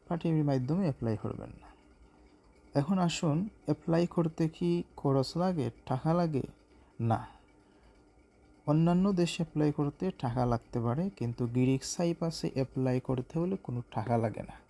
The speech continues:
কিছু ডকুমেন্টস লাগে। অ্যাপ্লাই করার জন্য আপনার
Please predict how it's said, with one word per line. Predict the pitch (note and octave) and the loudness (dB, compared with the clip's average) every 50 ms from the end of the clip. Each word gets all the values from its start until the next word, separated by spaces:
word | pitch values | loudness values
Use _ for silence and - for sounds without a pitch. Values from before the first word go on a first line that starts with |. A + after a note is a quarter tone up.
| - - - - _ - - - - - - - - - - - - - - | -20 -20 -20 -20 _ -20 -20 -20 -20 -20 -20 -20 -20 -20 -20 -20 -20 -6 -2
কিছু | D#3+ D#3 - - F3 D3+ C#3 | -2 0 2 2 2 4 6
ডকুমেন্টস | C#3 C3+ C3+ C#3+ D3 E3 F#3 E3+ - - A2 | 6 6 6 4 2 2 0 0 -2 -4 -4
লাগে। | - - - - - - - - - _ _ _ _ _ _ - - - - _ - | -4 -6 -8 -12 -16 -20 -20 -20 -20 _ _ _ _ _ _ -20 -20 -20 -10 _ -2
অ্যাপ্লাই | C#3+ C#3+ - F3+ F3+ F#3 F#3 | -2 0 2 2 2 2 2
করার | - F#3+ F#3 F3+ F3 E3+ | 4 4 4 4 4 2
জন্য | F3+ F3+ F3+ F3+ F3+ F3+ F#3 - - - _ - D3 | 2 2 2 2 2 0 0 -2 -6 -10 _ -8 -8
আপনার | - - D#3+ D3+ D3+ D#3 D#3 | -6 -2 0 2 4 4 4